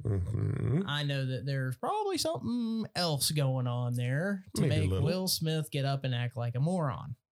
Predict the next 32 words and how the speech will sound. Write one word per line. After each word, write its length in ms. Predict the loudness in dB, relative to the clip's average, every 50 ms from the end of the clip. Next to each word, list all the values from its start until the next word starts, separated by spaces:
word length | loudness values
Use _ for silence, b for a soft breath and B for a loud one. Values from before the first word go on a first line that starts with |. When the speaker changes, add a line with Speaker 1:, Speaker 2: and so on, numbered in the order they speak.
| _ _ _ _ _
Speaker 1:
Yeah. 200 | -2 -2 -2 -2 -8 _ _ _ _ _ _ _ _ _ _
Speaker 2:
So 720 | -4 -2 0 0 0 2 0 0 0 0 0 0 2 2
you 200 | 2 2 2 2
walk 260 | 2 2 0 0 0
up 160 | 0 0 2
on 200 | 0 0 0 0
stage 600 | -2 -2 0 0 0 2 2 2 2 0 0 -2 -6 -8 -4
on 220 | -2 -2 0 0 0
live 320 | 0 0 0 0 -2 -4
T 260 | -4 -2 -2 0 0
V. 480 | 0 0 0 0 0 0 0 0 -2 -4 _ _ _ _
Now, 280 | -4 -2 -2 -2 -2 -4 -6 -10 -10 _ _ _ -10 -6
okay, 380 | -4 -4 -4 -4 -6 -8 -6
so 180 | -4 -4 -4 -2
there's 200 | -2 -2 -2 -2
a 40 | 0
couple 220 | -2 -2 0 -2
of 60 | -2 0
ways 240 | 0 0 0 0
we 180 | 0 0 0 0
can 140 | -2 -2 0
look 160 | 0 2 0
at 100 | 0 0
this. 200 | 0 0 2 4
Speaker 1:
Uh-huh. 520 | 4 4 4 4 4 2 2 4 4 4 4
Speaker 2:
Either 360 | 4 2 2 0 0 -2 -4
really 540 | -6 -6 -4 -2 0 2 2 2 2 4 4
happened 440 | 4 4 4 2 2 2 2 2 2
or 120 | 2 0
it 60 | 0 0
was 120 | 0 -2
staged. 640 | 0 0 0 -2 -2 -2 -6 -6 -6 -6 -6 -6